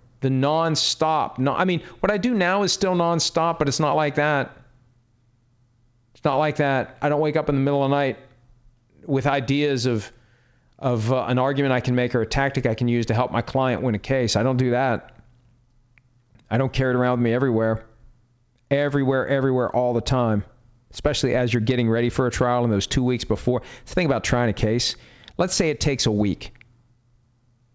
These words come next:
to do the case. You are completely consumed with it for at least one week before, if not more. D-, depending upon how many witnesses and how many documents and what the tapestry of evidence is that you have to put together,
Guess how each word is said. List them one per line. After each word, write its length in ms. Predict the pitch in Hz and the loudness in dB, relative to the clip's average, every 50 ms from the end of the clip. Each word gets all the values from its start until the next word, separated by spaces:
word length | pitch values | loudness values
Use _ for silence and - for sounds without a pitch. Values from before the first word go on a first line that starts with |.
| _ - | _ -4
to 120 | - 117 | -2 0
do 160 | 104 117 104 | 0 0 0
the 80 | 92 90 | 0 0
case. 400 | - - 95 73 67 - - - - - - - - - - _ - - - _ _ _ _ _ _ _ | 0 0 0 0 -2 -4 -6 -10 -14 -18 -20 -20 -20 -20 -20 _ -20 -20 -20 _ _ _ _ _ _ _
You 240 | - 147 135 160 170 | -2 -2 0 0 0
are 140 | 165 151 139 - - - - _ - - - - - - | 0 -2 -4 -6 -12 -20 -20 _ -20 -20 -20 -20 -16 -8
completely 460 | - - 120 - - 165 139 110 143 | -4 -2 0 2 2 2 0 0 -2
consumed 500 | - - 135 120 - - 147 143 135 123 | 0 0 0 0 0 0 0 0 0 0
with 160 | 123 131 120 123 | 0 0 0 -2
it 100 | 123 - | -4 -4
for 220 | - - 123 110 | -2 -2 -2 0
at 80 | - - | 0 0
least 400 | 131 139 151 165 175 - - - | 0 0 0 0 0 -2 -2 -2
one 220 | 139 135 131 127 | 0 0 0 0
week 180 | 127 123 117 - | 0 -2 -2 -2
before, 400 | 117 110 - - 123 120 110 98 | -4 -4 -2 -2 0 0 0 0
if 140 | 92 - | 0 0
not 200 | - 98 90 71 | 0 0 0 0
more. 320 | 95 107 95 85 78 - - - - - - - - _ _ - | 0 0 0 0 -2 -2 -4 -10 -18 -20 -20 -20 -20 _ _ -16
D-, 100 | - 139 | -8 -4
depending 340 | 135 156 - 202 190 170 | -2 -2 0 0 0 0
upon 460 | 156 - - 156 143 139 131 123 107 - - - - | 0 0 0 0 0 0 0 -2 -4 -6 -10 -12 -6
how 160 | - 147 139 | -2 0 0
many 140 | 135 127 120 | 2 2 2
witnesses 560 | 120 131 123 - 127 - - 131 120 117 110 | 0 0 0 -2 -2 -2 0 0 0 2 0
and 80 | 110 101 | 0 0
how 120 | 123 123 | 0 2
many 220 | 123 117 120 117 | 2 2 0 0
documents 640 | 104 - 123 117 113 113 - - 110 113 110 101 - - | 0 0 0 0 0 0 0 0 0 2 0 0 0 0
and 220 | 101 95 92 - - - - - - _ - - - | 0 0 -2 -4 -6 -14 -20 -20 -20 _ -20 -20 -20
what 320 | 69 95 139 135 131 - - | -18 -6 -2 -2 0 0 0
the 60 | 107 | 0
tapestry 580 | - - - 135 127 - 120 - - 127 117 | 0 0 0 0 0 0 -2 0 0 0 0
of 80 | 113 113 | 2 2
evidence 400 | 117 117 120 117 110 107 - 123 | 0 2 2 0 0 0 0 0
is 180 | 117 117 110 104 | 0 0 0 0
that 60 | 95 | 0
you 80 | 92 | 0
have 140 | 113 113 110 | 0 0 0
to 60 | - | -2
put 160 | 104 - 113 - | -2 -2 -2 0
together, 440 | 107 101 110 107 107 107 107 - | 0 0 0 2 2 0 0 -2